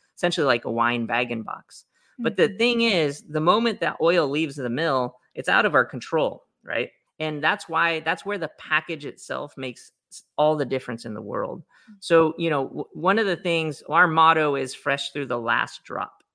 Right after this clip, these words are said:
Speaker 1: So what does that mean? That means that when you open a package, we want that oil to taste exactly like it does at the mill,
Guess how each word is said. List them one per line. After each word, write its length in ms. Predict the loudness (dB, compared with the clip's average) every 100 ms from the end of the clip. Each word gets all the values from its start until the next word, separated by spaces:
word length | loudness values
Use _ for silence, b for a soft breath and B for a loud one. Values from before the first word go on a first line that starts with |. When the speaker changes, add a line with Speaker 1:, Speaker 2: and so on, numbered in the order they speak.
| _ _ _ _
Speaker 1:
So 140 | -4
what 140 | 2 2
does 120 | 2
that 260 | 0 0 -2
mean? 320 | -4 -4 -2
That 200 | -2 0
means 260 | -4 -6 -2
that 300 | -2 -2 -4
when 180 | -4
you 180 | -2 -2
open 320 | 0 0 -2 -4
a 60 |
package, 520 | -2 -2 -2 -4 -10
we 140 | -4 -2
want 240 | 0 0
that 180 | 0 0
oil 220 | 0 0
to 100 | -2
taste 360 | -4 -6 -6 -8
exactly 600 | -12 -4 0 0 0 -4
like 220 | -4 -4
it 80 | -4
does 200 | -2 -2
at 100 | -4
the 80 | -6
mill, 400 | -4 -4 -6 -10